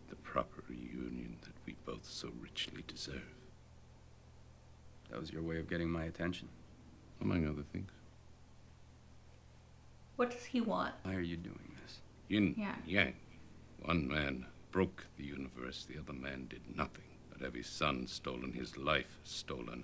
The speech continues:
Speaker 1: ruin. I came over here at the end on a mission of mercy, to ask for help for my side. And you destroyed us, Peter. My son.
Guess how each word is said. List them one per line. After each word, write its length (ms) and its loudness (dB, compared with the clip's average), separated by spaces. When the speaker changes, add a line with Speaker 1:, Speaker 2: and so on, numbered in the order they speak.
Speaker 1:
ruin. 380 -2
I 60 -10
came 300 -4
over 220 -2
here 300 -6
at 120 -10
the 140 -6
end 300 -8
on 80 -8
a 80 -6
mission 280 -4
of 120 -10
mercy, 400 -6
to 180 -4
ask 180 -6
for 80 -6
help 300 2
for 60 -10
my 200 -6
side. 460 -6
And 100 -2
you 140 8
destroyed 560 10
us, 120 0
Peter. 420 2
My 260 4
son. 560 0